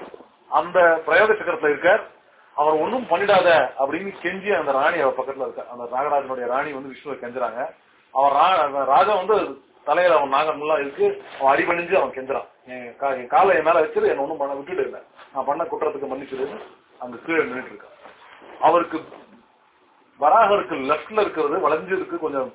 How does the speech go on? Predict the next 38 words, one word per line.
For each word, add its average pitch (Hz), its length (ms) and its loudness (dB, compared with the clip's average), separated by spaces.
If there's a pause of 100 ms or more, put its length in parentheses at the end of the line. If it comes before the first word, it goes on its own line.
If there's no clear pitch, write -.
ஃபேஸ் - 40 -16
டேமேஜ் 151 500 -2
ஆயிருக்கிறது 127 400 -6
பிரம்மர். 131 440 -4
மூணு 139 220 -8
தலை 143 200 0
இருக்கு, 131 320 -6
கிட்ட 156 80 -6
போய் 135 240 -6
பாத்தீங்கன்னா 120 300 -16
தெரியும். 107 300 -16 (640)
அதுக்கும் 240 500 0 (140)
வட-, 156 440 4
பக்கத்துல 151 260 -6
இருக்கிறவர் 139 420 -2
வந்து 180 140 -8
சில 151 120 -8
பேர் 175 220 -2
நாரதர் 156 440 2
அப்படின்னு 131 300 -8
சொல்றாங்க. 110 360 -14 (160)
அந்த 120 140 -18
கடைசி 147 340 -8 (100)
கார்னர்ல 151 360 0
இருக்கு, 190 320 -4 (600)
இந்த 202 220 0
பக்கம் 220 260 4
இல்லாம 185 280 6
அந்த 160 180 0
பக்கம் 160 220 -4
வச்சிருக்காரு, 117 380 -14 (520)
உள்ளுக்குள்ள 226 320 -2
பாத்துட்டு 151 320 2
இருக்காரு 117 220 -10
பாருங்க. - 460 -20 (640)
இங்க 143 220 -2
நீங்க 139 200 -6
பாத்தீங்கன்னா 156 760 -2